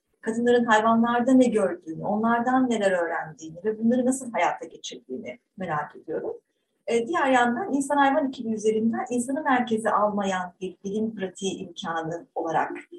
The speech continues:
hayvanlar genel bir kategori olmaktan çıkıp hayvancılık pratiklerinde ismi, yüzü ve tarihi olan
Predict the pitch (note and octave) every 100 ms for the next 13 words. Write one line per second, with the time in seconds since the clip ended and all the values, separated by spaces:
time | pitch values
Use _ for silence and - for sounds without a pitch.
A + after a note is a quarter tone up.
0 | - _ - G3+ G#3+ A3 A3 A#3+ C4 C4
1 | - - G#3+ A#3 C4 A3+ A3 - F#3+ F3+
2 | F3 F3 E3+ E3+ - D#3+ - - - D#3+
3 | - _ _ _ - G#3 A3+ A3+ B3 -
4 | A3+ G#3+ - G#3+ G3+ G#3 G3+ G3+ - -
5 | - F3+ F3 E3+ - F#3+ G#3 G3+ G3 G#3
6 | G3 G3+ A3+ - E3 D#3+